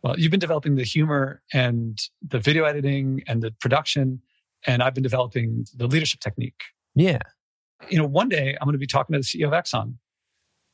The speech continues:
Speaker 1: I'm gonna do this technique with him. Maybe it'll be her at that point. And
Speaker 2: Probably not, though.
Speaker 1: the, that person has their Boy Scout camp. You know, it's a totally different thing for them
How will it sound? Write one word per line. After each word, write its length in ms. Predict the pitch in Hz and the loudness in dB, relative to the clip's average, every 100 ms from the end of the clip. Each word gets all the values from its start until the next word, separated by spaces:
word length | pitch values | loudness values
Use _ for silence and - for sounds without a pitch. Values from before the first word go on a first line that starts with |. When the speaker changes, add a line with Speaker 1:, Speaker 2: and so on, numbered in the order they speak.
| - | 2
Speaker 1:
I'm 100 | 139 | 2
gonna 100 | 139 | 2
do 140 | 165 | 0
this 160 | 170 - | 0 -2
technique 380 | 165 - 175 - 151 | -2 0 0 -2 -6
with 140 | - | -4
him. 200 | 113 110 _ _ _ _ _ _ _ | -4 -6 _ _ _ _ _ _ _
Maybe 200 | 127 127 | 0 0
it'll 100 | 131 | -2
be 100 | 131 | -2
her 120 | 117 | -2
at 100 | 120 | -2
that 140 | 113 107 | -4 -10
point. 180 | - - _ - | -14 -16 _ 0
And 260 | 131 117 - _ _ - | 0 0 -4 _ _ -6
Speaker 2:
Probably 240 | 104 92 | -2 -2
not, 220 | 101 - | -4 -6
though. 140 | - 135 | -6 -6
Speaker 1:
the, 200 | - - _ _ _ _ _ _ | -8 -14 _ _ _ _ _ _
that 300 | 135 - - | 0 0 0
person 460 | - 208 - 123 131 - _ _ _ _ _ _ _ _ | -2 0 0 -2 -4 -12 _ _ _ _ _ _ _ _
has 360 | - 147 135 117 | -2 0 0 0
their 200 | 135 127 | 0 0
Boy 180 | 131 123 | 0 -2
Scout 260 | - 123 | -2 -4
camp. 180 | - - _ _ _ _ _ _ _ _ _ _ _ _ _ - | -6 -12 _ _ _ _ _ _ _ _ _ _ _ _ _ -2
You 100 | 127 | -2
know, 60 | |
it's 120 | - 165 | 0 -4
a 60 | |
totally 260 | - 185 185 | 0 0 0
different 220 | 151 143 | 0 -2
thing 80 | 139 | -2
for 140 | 139 | 0
them 380 | 156 160 123 | 0 -2 -6